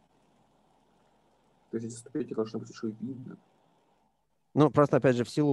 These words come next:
Speaker 2: убывания функции, значит, у меня функция убывает, поэтому у меня, а, наклоны каждого звена ломаной — это наклон вниз, как бы это кусочек прямой с
Speaker 1: Да.
Speaker 2: отрицательным k. А,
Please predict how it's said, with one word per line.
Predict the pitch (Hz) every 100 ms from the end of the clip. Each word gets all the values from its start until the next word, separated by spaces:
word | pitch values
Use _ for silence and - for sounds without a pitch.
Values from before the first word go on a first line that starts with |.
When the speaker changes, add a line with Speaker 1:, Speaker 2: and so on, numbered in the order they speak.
| 131
Speaker 2:
убывания | 127 135 123 107
функции, | - 185 220 - 110 147 _ _ - _
значит, | 110 -
у | 131
меня | 127
функция | 160 147 143
убывает, | 131 151 202 123 -
поэтому | 110 120 131 120 117 -
у | 117
меня, | 113 113 127 123 110
а, | 110 107 104 104 104 -
наклоны | 120 120 156 139 110
каждого | 104 120 107 107 104
звена | 104 117 117
ломаной — | 190 196 110 110 _ _ _ _ -
это | 131
наклон | 117 151 135
вниз, | 110 110 95 - -
как | -
бы | - -
это | - 110
кусочек | 110 - 123 - -
прямой | - 120 160 131
с | -
Speaker 1:
Да. | 175 104 _ _ _ -
Speaker 2:
отрицательным | 113 113 110 117 113 110
k. | 107 - - _ _ _ _ - - - _ _ _
А, | 107 110 107